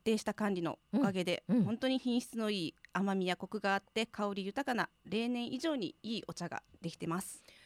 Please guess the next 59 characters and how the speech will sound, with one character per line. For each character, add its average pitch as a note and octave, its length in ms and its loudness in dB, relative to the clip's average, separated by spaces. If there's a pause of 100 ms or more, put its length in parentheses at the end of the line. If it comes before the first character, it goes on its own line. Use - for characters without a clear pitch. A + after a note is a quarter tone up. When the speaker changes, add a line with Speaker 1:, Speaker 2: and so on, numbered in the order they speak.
(120)
Speaker 2:
な C4+ 100 4
ん C#4+ 60 2
か B3 100 0
す B3 160 -2
ご D4+ 120 6
い D#4 60 6
今 A#3+ 160 -4
年 C#4 240 -2
の C#4 120 4
お C4+ 60 4
茶 C4+ 140 4
は、 B3+ 100 4
い A#3 80 0
や D4 220 6
ー、 C4 60 4
い C4+ 80 2
い D4 80 2
ん D4 80 -4
だ C#4 80 4
よ C4 140 4
っ B3 40 2
て - 140 0
い - 20 6
う A3 60 6
話、 G#3 440 2
い G#3+ 60 -4
ろ C4+ 120 4
ん C#4+ 40 0
な C#4 80 2
と C4+ 80 -2
こ C4+ 140 2
ろ C4 80 4
か G#3+ 80 4
ら E3+ 80 6
お E3 40 2
聞 - 60 -16
き - 100 -14
し - 120 -2
ま E3+ 120 4
す - 120 -8
け C3+ 80 0
ど。 A#2+ 40 2
Speaker 1:
は G2 100 2
い。 - 120 -2 (1300)
Speaker 2:
は - 380 0
い。 G3 120 2 (220)
Speaker 1:
い G#3 140 2
い - 20 4
ん G3 80 4
で E3+ 80 -2
す。 - 320 -10
<laughs> - 0 - (2750)
Speaker 2:
そ D#4+ 200 12
う E4 40 8
で A#3+ 140 12
す - 120 2
か。 D3 120 8
Speaker 1:
は G3+ 180 4
い。 - 80 -4